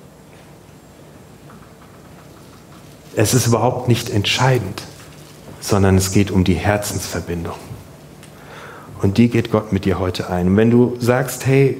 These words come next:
Gott, ich hab, ich bin echt gescheitert, weil ich es selbst versucht hab. Ich brauch diese Freundschaft zu dir, dass ich wieder weiß, wer ich bin, dass ich dein geliebtes Kind bin“, dann kannst du jetzt einfach,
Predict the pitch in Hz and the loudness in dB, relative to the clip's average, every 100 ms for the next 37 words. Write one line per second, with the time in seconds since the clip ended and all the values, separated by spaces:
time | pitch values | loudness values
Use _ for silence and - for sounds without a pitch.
0 | - 120 123 123 104 120 - - - - | -4 0 0 0 -4 -4 -6 -12 -20 -20
1 | - - - - - - - - - - | -18 -18 -20 -20 -20 -20 -20 -20 -20 -20
2 | - - - - - 113 - 156 143 139 | -20 -20 -20 -20 -10 -2 2 4 4 2
3 | 123 - 113 117 127 139 - - - - | 0 2 2 2 0 -2 -6 -16 -20 -20
4 | - - - 110 110 - 117 117 113 - | -20 -8 -2 0 0 0 -2 0 2 2
5 | 117 104 101 - 110 101 - - - - | 2 2 0 -2 -6 -6 -12 -18 -20 -20
6 | - - - - - - - - - - | -20 -20 -20 -20 -20 -20 -20 -20 -20 -20
7 | - - - - - - - - - 107 | -20 -20 -20 -20 -20 -20 -20 -14 -4 -2
8 | - - 117 120 - 104 98 - 101 107 | -4 0 2 2 0 -2 -2 0 0 0
9 | 104 - - 90 - 107 104 117 - - | -4 -6 -8 -6 0 2 2 -2 -10 -20
10 | - - 98 98 - - 110 110 101 107 | -20 -4 -4 -2 -6 -4 0 2 2 2
11 | 127 127 117 113 - - 104 101 98 95 | 2 0 0 0 0 0 2 2 0 -2
12 | 98 98 98 98 - - - 113 - 92 | 0 2 2 0 -6 -6 -2 -2 2 2
13 | 92 123 123 117 104 - 101 101 - 98 | 2 2 0 2 2 0 -2 -2 -2 -4